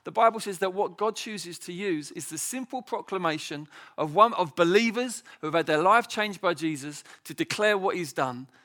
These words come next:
to unlock in the lives of those people new life and new kingdom life in Jesus Christ. Amen. And so I want to put it to you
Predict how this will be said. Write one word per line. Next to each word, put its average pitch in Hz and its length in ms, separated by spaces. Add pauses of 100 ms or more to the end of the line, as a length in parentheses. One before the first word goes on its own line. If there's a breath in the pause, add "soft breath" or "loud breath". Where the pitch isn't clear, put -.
(200 soft breath)
to 143 120 (140)
unlock 170 720 (680)
in 151 100
the 147 100
lives 151 260
of 135 100
those 147 200
people 117 500 (200 soft breath)
new 131 180
life 117 400 (760)
and 113 200
new 120 100
kingdom 113 380
life 107 200
in 107 100
Jesus 101 300
Christ. 98 380
Amen. 113 280 (1400 soft breath)
And 165 100
so 196 200
I 185 100
want 233 240
to - 40
put 285 200
it 214 140
to 165 140
you 143 260